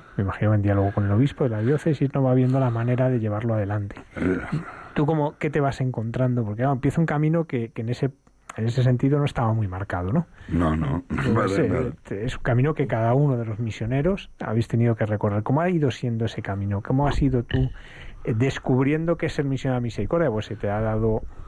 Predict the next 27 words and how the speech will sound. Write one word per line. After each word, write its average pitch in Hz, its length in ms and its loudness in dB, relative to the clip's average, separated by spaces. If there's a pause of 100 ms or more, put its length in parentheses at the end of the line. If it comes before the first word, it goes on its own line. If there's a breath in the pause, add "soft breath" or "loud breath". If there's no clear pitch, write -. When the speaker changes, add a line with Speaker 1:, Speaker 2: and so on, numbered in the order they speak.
(140)
Speaker 1:
una 123 180 4
misión, 170 440 0 (560 loud breath)
pero 110 160 2
vas 117 120 2
descubriendo 123 680 0
en 110 100 -4
qué 107 140 -6
modo, 104 280 -2
¿no? 170 160 -2
¿Qué, 135 200 -4
qué - 80 -2
has - 120 -2
ido 170 140 0
descubriendo 95 560 -2
tú - 80 -4
en 98 60 -4
este - 180 -6
camino? - 320 -12 (1040 loud breath)
Speaker 2:
Bueno, 107 260 2
lo 98 180 2
primero, 143 720 0
en 85 880 -2
las 78 200 -2
charlas, 90 1000 -2
en 69 680 -4
ejercicios, 76 1160 -2
en 65 640 -4